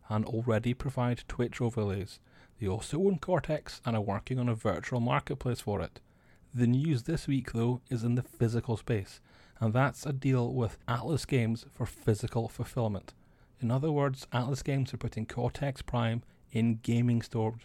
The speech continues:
for them. Or, if you want, you can go fully virtual with virtual reality. The Polish computer game studio Carbon announced Warhammer Age of Sigmar Tempest Fall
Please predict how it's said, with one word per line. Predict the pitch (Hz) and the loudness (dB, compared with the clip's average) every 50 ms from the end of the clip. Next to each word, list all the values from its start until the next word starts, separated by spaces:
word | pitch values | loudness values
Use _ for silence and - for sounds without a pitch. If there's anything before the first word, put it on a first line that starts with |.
| - | -18
for | - - - - 110 107 | -20 -12 -6 -4 -2 -2
them. | 104 110 95 - - - _ _ _ - - - _ - - - - - - - - _ | -2 -4 -6 -8 -10 -20 _ _ _ -20 -20 -20 _ -20 -20 -20 -20 -20 -20 -20 -8 _
Or, | - 123 117 104 - - - _ _ _ - - - - | 6 8 8 8 6 2 -8 _ _ _ -20 -20 -12 -10
if | - - - | -10 0 2
you | 117 107 | 4 4
want, | 117 139 151 - - - | 4 2 2 -2 -4 -4
you | 127 110 | -4 -2
can | - 131 | -2 -2
go | 113 120 113 - - | -2 -2 -4 -4 -6
fully | - - - - 131 156 175 | -14 -8 -4 -2 0 2 0
virtual | 160 - 123 117 - - - - 127 131 160 208 | 2 4 2 2 2 -2 -4 -4 -4 -4 -4 -2
with | 160 127 110 - - 95 78 113 120 | -4 -4 -4 -4 -6 -8 -8 -8 -2
virtual | - 110 107 - - - 131 120 | -2 -2 -2 -2 -2 -2 -2 -2
reality. | 123 117 113 110 107 104 104 - - - - - _ - - - - _ _ - - | 0 0 0 2 0 0 -2 -4 -6 -8 -8 -10 _ -20 -20 -20 -20 _ _ -12 -8
The | - | -8
Polish | - - - - 139 139 151 151 - - - - | -8 -6 -2 2 2 4 4 2 0 -4 -10 -4
computer | - 135 - - 143 135 - 160 | -4 -4 0 0 -2 0 0 -4
game | 147 - 170 170 156 | -2 0 0 0 0
studio | - - 170 151 139 135 135 131 131 | 0 0 -2 0 2 2 2 0 0
Carbon | - - - 156 156 120 104 101 - - - - - - - - | 0 2 4 4 4 4 2 -2 -2 -6 -18 -20 -20 -20 -6 -2
announced | - 113 110 113 110 110 104 - - - - - | 0 0 2 2 2 0 0 -2 -8 -14 -4 -4
Warhammer | 123 120 120 131 151 135 151 160 156 170 170 156 | 0 2 2 2 2 2 2 2 2 2 2 2
Age | 151 151 147 - | 0 0 0 0
of | 156 - | -4 -2
Sigmar | - 151 143 127 120 131 127 - - - - - _ _ - _ - - | 0 0 2 4 4 2 2 0 -6 -20 -20 -20 _ _ -20 _ -18 -10
Tempest | - - 120 107 - - 107 - | 0 2 2 2 2 0 -4 -4
Fall | - - 92 87 - - | 0 0 0 0 0 -4